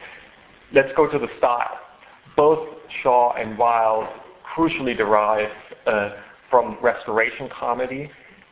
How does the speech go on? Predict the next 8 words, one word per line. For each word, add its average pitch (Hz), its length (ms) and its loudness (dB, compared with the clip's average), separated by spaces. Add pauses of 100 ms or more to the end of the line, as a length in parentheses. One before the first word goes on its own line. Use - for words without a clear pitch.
(180)
They, 113 520 2 (140)
more 123 200 2
than 117 160 0
anyone, 107 760 0 (280)
emphasize 110 680 0 (680)
the 117 140 -6
art 113 300 2 (140)
of 117 80 -4